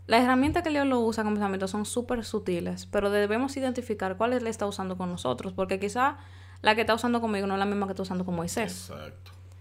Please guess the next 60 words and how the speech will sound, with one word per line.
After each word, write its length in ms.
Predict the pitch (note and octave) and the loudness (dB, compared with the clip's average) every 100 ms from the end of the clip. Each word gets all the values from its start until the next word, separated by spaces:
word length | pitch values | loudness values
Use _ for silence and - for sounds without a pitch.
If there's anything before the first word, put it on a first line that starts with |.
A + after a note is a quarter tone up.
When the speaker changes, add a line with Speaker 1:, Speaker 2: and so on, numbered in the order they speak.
| - | -2
Speaker 1:
O 60 | G#3 | 2
lo 100 | G3+ | 2
que 80 | G3+ | 2
está 80 | G3+ | 0
usando 220 | G#3+ G#3 | 0 0
con 80 | G#3+ | 0
Moisés 280 | G3 G3 | -2 -2
no 60 | F#3+ | -2
es 20 | |
la 80 | F#3+ | 0
misma 180 | F#3 F#3 | 0 -2
que 80 | F#3 | -4
está 80 | |
usando 260 | F#3 F3+ F3+ | -6 -6 -6
con 140 | F3+ | -6
otra 180 | F3 F3+ | -6 -6
persona. 300 | F3+ F#3 A3+ | -8 -2 0
Speaker 2:
Y 160 | G3 F3+ | 0 0
que, 80 | F#2 | -2
es 40 | |
que 260 | F#2 F#2 E2+ | -2 2 2
el, 200 | E2+ - | 0 0
el 160 | F#2 F2+ | -2 0
diablo 260 | F#2+ G2 | 0 -2
también 240 | F#2+ F#2 F#2 | -2 0 0
trata 300 | F#2 F#2 F2+ | -2 -4 -2
personalmente 840 | F2 - D#2 F2+ F2 F#2+ F2+ F2 | -4 -2 -4 -2 -2 -2 -4 -6
con 100 | E2+ | -6
las 100 | E2+ | -6
cosas 200 | F2 E2 | -8 -10
que 80 | D#2+ | -10
nosotros 260 | F2+ - | -8 -8
luchamos. 360 | E2+ D2+ - - | -8 -10 -12 -2
Speaker 1:
Claro. 480 | B3 A#3 G3 G#3+ B3 | 2 4 2 -2 -8
Speaker 2:
O 40 | - | -6
sea, 180 | F2 E2+ | 0 0
él, 140 | - F2+ | 2 4
él 340 | F#2+ F#2+ F#2 | 6 6 6
va, 220 | F2+ F#2 | 4 6
él 220 | F#2 F2+ G2+ | 4 2 2
no 100 | G2+ | 2
me, 140 | G2+ | 0
o 100 | - | -4
sea, 200 | F2+ F2 | -2 -2
él 80 | F2+ | -2
sabe 300 | - G2+ F2 | 2 2 4
que 80 | E2 | 0
hay 60 | |
cosas 320 | E2 F#2 E2 D#2+ | -2 -2 -2 -2
que 100 | E2+ | -2
a 40 | |
mí 180 | E2 G#2 | 0 2
no 100 | A2 | 2
me 80 | A2 | 2
afectan 400 | G#2+ G#2+ F2+ F2 | 0 0 0 -2
y 40 | |
que 80 | E2+ | -4
a 40 | |
Cristi 320 | F#2 E2+ - E2+ | -8 -10 -10 -14
sí. 240 | - | -12